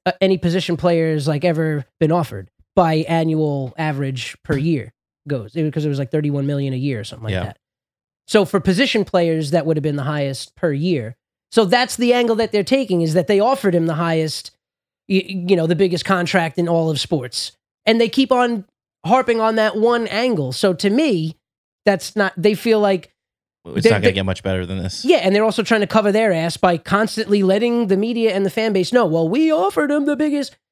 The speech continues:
Speaker 1: Yeah, all right, we're, we're, now we're just, like, splitting hairs and stuff like that. But again, another thing that fucking scares me is I don't know what, how many years this guy wants.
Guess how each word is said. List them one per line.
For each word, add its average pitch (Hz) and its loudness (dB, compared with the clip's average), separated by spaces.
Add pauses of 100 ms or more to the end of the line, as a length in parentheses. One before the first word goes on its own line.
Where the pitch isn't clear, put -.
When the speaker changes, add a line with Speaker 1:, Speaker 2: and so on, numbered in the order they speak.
(480)
Speaker 1:
Yeah, 247 0
all 247 -2
right, 220 0
we're, 208 -2
we're, 202 -2
now 233 2
we're 233 0
just, 208 -6
like, 214 -2
splitting 202 0
hairs 196 0
and 147 -2
stuff 147 -6
like 135 -4
that. 143 -6 (840)
But 156 0
again, 196 -2 (140)
another 170 2
thing 185 0
that 175 -2 (100)
fucking 175 0
scares 254 2
me 180 2
is 170 -2
I 175 -2
don't 220 -2
know 220 0
what, 196 0
how 185 -2
many 190 0
years 185 -2
this 131 -4
guy 117 -6
wants. 107 -10